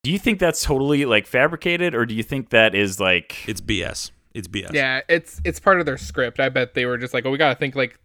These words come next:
Speaker 3: you know, oh, in this, in
Speaker 1: Don't
Speaker 3: this,
Speaker 1: you think
Speaker 3: you know,
Speaker 1: that's just
Speaker 3: story
Speaker 1: so
Speaker 3: that
Speaker 1: on
Speaker 3: they"
Speaker 1: the nose, though? If it's not, I just, I don't know.
Speaker 2: It was to throw you off the scent.
Speaker 1: Obviously, and obviously, when that trailer came out, it was just like, "Holy crap! Like, it's real. We're getting the multiverse," which, you know, obviously was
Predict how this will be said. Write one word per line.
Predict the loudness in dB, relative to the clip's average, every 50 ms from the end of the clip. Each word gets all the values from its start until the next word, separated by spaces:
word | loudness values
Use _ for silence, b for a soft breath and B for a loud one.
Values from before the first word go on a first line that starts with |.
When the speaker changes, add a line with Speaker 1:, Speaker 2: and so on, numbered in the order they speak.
| _ _
Speaker 3:
you | -6 -2
know, | -2 0 0 2
oh, | 4 4 6 4
in | 4 2
this, | -2 -2 -4 -6 -12 -16 -14 -10 -6
in | -2
Speaker 1:
Don't | 0 0
Speaker 3:
this, | 0 -2
Speaker 1:
you | -2
think | -2 0 0
Speaker 3:
you | 0 0
know, | 0 0
Speaker 1:
that's | -2 -2 -2
just | 2 4 6
Speaker 3:
story | 6 8 6 6
Speaker 1:
so | 4 4
Speaker 3:
that | 4 4
Speaker 1:
on | 4
Speaker 3:
they" | 4
Speaker 1:
the | 4 4 4
nose, | 4 4 4 4 2 2 2
though? | 2 2 4 2 2 0
If | -2 -2 -2
it's | -4 -6 -4 -4
not, | -2 0 0 0 0 -2 -4 -8 -12 -14 -16 -16
I | -12 -10 -10 -8
just, | -6 -6 -4 -4 -6 -8 -10 -16 b b b b b b b _ -16
I | -14 -14
don't | -12 -10 -8 -6
know. | -6 -6 -6 -6 -10 _ _ _ _ _ _ _ _
Speaker 2:
It | -4 -2
was | -2 -2 -2
to | -2 -4
throw | -4 -4 -4 -4 -4
you | -2 -2 -2 -2 -2
off | -2 -4 -6
the | -8 -8
scent. | -8 -8 -10 -14 -18 -20 _ _ _ -2
Speaker 1:
Obviously, | -2 0 0 0 -2 -4 -4 -4 -4 -4 -2
and | 0 2 0 0 0 -2 -4
obviously, | -2 0 0 0 0 0 -2 -4 -2 -2 -2
when | -2 -2 -2
that | -4 -4 -6
trailer | -4 -4 -2 -2 -2 -2 -4
came | -6 -6 -8 -6 -4 -4
out, | -4 -4 -4 -6 -6
it | -6 -6
was | -6 -6 -8 -8
just | -8 -8 -8 -6 -6
like, | -4 -4 -4 -6 -8 -14 -20 _ _ _
"Holy | -12 -10 -10 -10 -12 -12 -14
crap! | -10 -8 -8 -6 -8 -8 -10 -12
Like, | -12 -12 -12 -12
it's | -14 -14 -14 -14
real. | -10 -8 -8 -8 -8 -10
We're | -10 -10
getting | -10 -10 -10 -10 -10
the | -10 -10
multiverse," | -10 -12 -12 -12 -12 -12 -10 -10 -10 -10 -10 -12 -12
which, | -12 -12 -14 -14 -14 -16 -16 -16
you | -16 -14
know, | -14 -14 -14 -14 -14
obviously | -12 -12 -12 -12 -12 -14 -12 -12 -10 -10
was | -10 -10 -10 -12 -14 -14